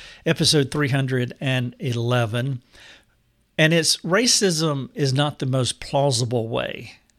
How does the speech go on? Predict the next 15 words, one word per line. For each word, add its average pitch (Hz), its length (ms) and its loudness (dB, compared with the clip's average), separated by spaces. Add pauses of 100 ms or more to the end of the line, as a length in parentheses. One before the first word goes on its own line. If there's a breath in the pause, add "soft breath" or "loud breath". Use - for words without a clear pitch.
(140)
to 135 100 -2
think 143 240 -2
about 127 320 -4
the 123 140 -2
Atlanta 123 680 -4 (260 soft breath)
murders." 127 840 -2 (960 loud breath)
With 165 240 4
the 170 160 4
information 165 600 2
that 131 140 -2
we 147 160 -4
have 120 640 -6 (120)
at 143 200 -2
this 156 340 2
point, - 800 -4